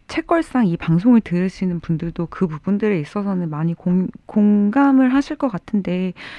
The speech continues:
일단 남녀 성역할을 너무 고정하는 역할을 이제 동화가 하는 것에 대해서는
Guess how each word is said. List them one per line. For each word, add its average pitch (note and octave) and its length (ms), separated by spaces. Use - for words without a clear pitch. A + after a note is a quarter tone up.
일단 D#4 200
남녀 G#3+ 760
성역할을 D#4 920
너무 F3+ 200
고정하는 F#3+ 920
역할을 E3 840
이제 D#3 160
동화가 F3+ 440
하는 B3+ 260
것에 A#3+ 220
대해서는 E3 540